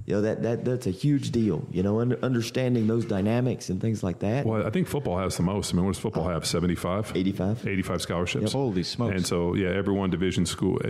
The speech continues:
Speaker 2: every one, every Division One school has eighty-five scholarships, and then you have Division Two. I mean,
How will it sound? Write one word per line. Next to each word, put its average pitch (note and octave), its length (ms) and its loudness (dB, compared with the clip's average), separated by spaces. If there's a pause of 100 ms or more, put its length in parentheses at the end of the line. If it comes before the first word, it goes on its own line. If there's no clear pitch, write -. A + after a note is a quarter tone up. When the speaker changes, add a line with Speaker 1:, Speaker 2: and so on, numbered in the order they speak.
(100)
Speaker 2:
every G#2+ 180 0
one, G2 220 0
every G#2+ 200 0
Division F#2 340 2
One F2 120 2
school F2 280 0
has E2+ 380 0 (160)
eighty-five F2 380 -2
scholarships, E2+ 640 -2
and E2+ 160 2
then E2 160 2
you E2+ 160 2
have E2+ 160 -4
Division F2 380 0
Two. - 140 -4
I F#2+ 40 2
mean, F2 220 0